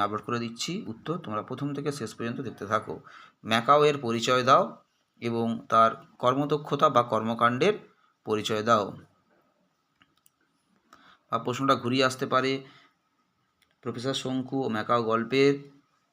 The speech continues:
ম্যাকাওয়ের কোন কোন ভূমিকা রয়েছে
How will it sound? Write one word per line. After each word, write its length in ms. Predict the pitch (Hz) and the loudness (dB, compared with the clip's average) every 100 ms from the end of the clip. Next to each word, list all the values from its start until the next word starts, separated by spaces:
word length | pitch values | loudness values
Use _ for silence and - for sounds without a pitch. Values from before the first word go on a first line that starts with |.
| _ - | _ -10
ম্যাকাওয়ের 560 | 104 107 120 120 120 120 - _ _ _ _ _ _ _ _ _ _ _ _ _ _ _ _ _ _ _ _ _ - | -8 -2 0 2 0 -4 -12 _ _ _ _ _ _ _ _ _ _ _ _ _ _ _ _ _ _ _ _ _ -10
কোন 120 | 117 120 | -6 -4
কোন 120 | 123 120 104 | -2 -4 -2
ভূমিকা 360 | 113 113 117 117 - 107 | -2 2 6 6 4 0
রয়েছে 360 | 117 123 139 | -2 -2 -2